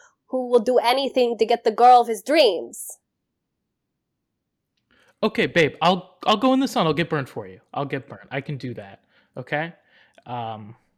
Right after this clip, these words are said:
Speaker 2: I do have to warn you, though, I just put on sunscreen. Like,
Speaker 1: Oh
Speaker 2: right
Speaker 1: my
Speaker 2: before this
Speaker 1: God.
Speaker 2: conversation.
Speaker 1: Oh my God, I go
Speaker 2: And it's
Speaker 1: into buy s-
Speaker 2: S P F three hundred, so I'm not gonna burn.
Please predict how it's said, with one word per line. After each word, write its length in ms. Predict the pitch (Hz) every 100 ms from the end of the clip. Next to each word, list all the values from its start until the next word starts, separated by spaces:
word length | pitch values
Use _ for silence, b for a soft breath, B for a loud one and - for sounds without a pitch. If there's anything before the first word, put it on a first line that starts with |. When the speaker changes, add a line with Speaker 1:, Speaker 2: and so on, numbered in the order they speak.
| _ -
Speaker 2:
I 80 | 151
do 240 | 135 196 202
have 140 | 196
to 80 | 165
warn 240 | 139 151
you, 80 | 170
though, 140 | 180 135
I 80 |
just 440 | 131 - 160 147 -
put 120 | 139
on 140 | 127 120
sunscreen. 560 | 120 110 - 101 - _ _ _
Like, 120 | 131 131
Speaker 1:
Oh 40 |
Speaker 2:
right 160 | 139 143
Speaker 1:
my 60 |
Speaker 2:
before 260 | 147 - 151
this 100 | 151
Speaker 1:
God. 60 | 156
Speaker 2:
conversation. 760 | 123 123 - 127 - 156 175 _ _ _ _ _ _ _ _ _ _ _ _ 254
Speaker 1:
Oh 120 | 247
my 160 | 214
God, 320 | 190 190 190 190
I 80 |
go 140 | 214 262
Speaker 2:
And 100 | 311
it's 140 | 359
Speaker 1:
into 100 | 170
buy 200 | 285 277
s- 40 | 147
Speaker 2:
S 180 | 139 -
P 40 | -
F 60 |
three 220 | 147 135
hundred, 540 | 120 127 131 120 110 98
so 240 | - 127 127
I'm 100 | 156
not 240 | 151 135 -
gonna 140 | 131
burn. 340 | 120 123 113